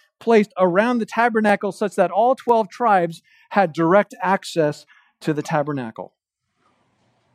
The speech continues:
In addition to the construction of the tabernacle, of course, the Lord gave more lengthy and more detailed instructions of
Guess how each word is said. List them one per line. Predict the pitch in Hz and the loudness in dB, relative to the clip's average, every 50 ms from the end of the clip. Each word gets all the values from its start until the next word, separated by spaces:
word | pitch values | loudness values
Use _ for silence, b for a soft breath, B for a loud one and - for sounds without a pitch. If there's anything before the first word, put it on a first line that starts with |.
| _ - | _ -4
In | - 160 | -2 0
addition | 151 151 190 190 - 190 | 0 0 0 0 -2 -2
to | 165 202 | -2 0
the | 165 156 | -2 -2
construction | - 165 147 - - 233 240 - 247 202 | -2 -4 -4 0 0 0 0 2 0 -2
of | 175 151 | -2 -2
the | 151 | -2
tabernacle, | - 180 170 160 175 175 170 170 165 165 - 175 170 165 160 | 0 0 0 2 2 0 0 0 0 0 -2 -4 -2 -2 -2
of | 143 - | -4 -2
course, | - 190 214 240 233 | 2 2 4 4 2
the | - 175 | 0 -4
Lord | 165 165 170 180 180 165 151 | -4 -2 -2 -2 -2 -2 0
gave | 165 165 165 165 156 _ _ _ _ _ _ _ _ _ _ _ _ _ - - | 0 2 2 0 -2 _ _ _ _ _ _ _ _ _ _ _ _ _ -20 -16
more | - 147 156 170 196 233 269 277 262 247 208 - _ _ _ - | -10 -6 0 2 4 4 4 4 2 0 -8 -12 _ _ _ -6
lengthy | 175 165 156 151 160 156 - 151 160 160 160 170 190 190 | -2 0 0 0 -2 -4 -6 -4 -2 -2 -2 -2 -4 -4
and | 165 165 165 165 | -4 -2 -2 -2
more | 151 156 185 240 285 302 | -2 0 2 2 2 2
detailed | 285 247 226 185 - - 180 156 151 165 | 0 -2 -2 -2 0 0 0 0 0 -2
instructions | 160 151 - 190 165 151 - - 180 160 | -8 -8 -4 -4 -4 -4 -4 -6 -6 -4
of | 175 160 | -4 -6